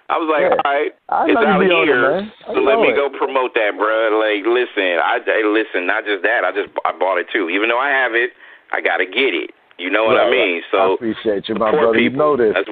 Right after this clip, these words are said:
Speaker 1: that's, that's,
Speaker 2: Yeah,
Speaker 1: that's what it
Speaker 2: yeah,
Speaker 1: is.
Speaker 2: that's what we
Speaker 1: Just
Speaker 2: gotta
Speaker 1: like I
Speaker 2: do,
Speaker 1: want
Speaker 2: man.
Speaker 1: people
Speaker 2: We
Speaker 1: out
Speaker 2: got
Speaker 1: there to go. Go ahead.
Speaker 2: Yeah, I was gonna say one thing I,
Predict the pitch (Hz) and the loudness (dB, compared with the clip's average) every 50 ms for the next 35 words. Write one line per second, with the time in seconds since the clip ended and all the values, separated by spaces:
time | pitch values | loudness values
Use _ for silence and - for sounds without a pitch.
0 | - - - - - 92 - _ - - - 95 - - - - _ _ _ _ | -10 -14 -12 -10 -10 -12 -12 _ -12 -8 -8 -8 -8 -8 -14 -20 _ _ _ _
1 | _ _ _ - - - - - 139 117 110 113 117 117 127 131 131 - 117 127 | _ _ _ -12 -4 0 2 2 4 4 4 4 2 2 2 4 4 4 2 2
2 | - - 190 180 185 - 180 180 175 160 151 151 - - 156 151 151 151 156 156 | 0 -2 0 0 2 2 2 2 2 2 2 2 2 2 2 4 4 4 4 4
3 | 156 156 151 147 180 170 156 156 151 147 147 127 139 147 143 139 139 131 - - | 4 4 4 4 2 2 2 2 0 0 0 0 0 0 0 0 0 -2 -4 -8
4 | - _ _ _ _ _ _ _ _ _ _ _ _ _ _ _ _ _ _ _ | -18 _ _ _ _ _ _ _ _ _ _ _ _ _ _ _ _ _ _ _
5 | _ _ - 95 120 120 120 104 92 78 73 - - - - - _ _ _ _ | _ _ -4 -2 0 0 0 0 0 -2 -4 -8 -12 -20 -20 -20 _ _ _ _
6 | _ _ _ _ _ _ _ _ _ _ _ _ _ _ _ - 185 190 180 170 | _ _ _ _ _ _ _ _ _ _ _ _ _ _ _ -4 0 0 2 2
7 | 185 202 202 190 190 190 170 - - 202 185 202 196 175 - 190 185 170 170 151 | 2 2 2 0 0 -2 -2 -2 -2 0 0 0 0 0 0 0 0 2 0 0
8 | 135 131 | 0 -2